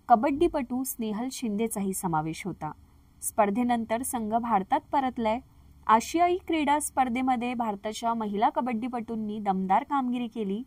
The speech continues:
आणि गोल्ड मेडल पटकावलं. पुण्याची कबड्डीपटू स्नेहल शिंदे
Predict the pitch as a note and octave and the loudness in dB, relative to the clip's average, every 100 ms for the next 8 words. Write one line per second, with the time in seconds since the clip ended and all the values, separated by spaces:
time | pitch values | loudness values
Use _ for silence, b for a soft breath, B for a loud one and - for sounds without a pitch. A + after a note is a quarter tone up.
0 | B B B B C#4+ F4 C4+ B3 D#4+ D4 | B B B B 2 2 2 2 2 2
1 | C4 A#3 A#3+ D#3+ - F3 D#3+ D#3 - b | 0 -2 -2 -6 -6 -4 -4 -4 -10 b
2 | b b b b D#4 F4 F4 F#4 E4+ C#4+ | b b b b 4 4 2 2 2 2
3 | B3 D#4 D4 C4+ D4 - A#3 A3 A#3 A#3+ | 0 0 0 -2 -4 -4 -4 -2 -4 -4
4 | A3+ B3 A#3 | -4 -2 -2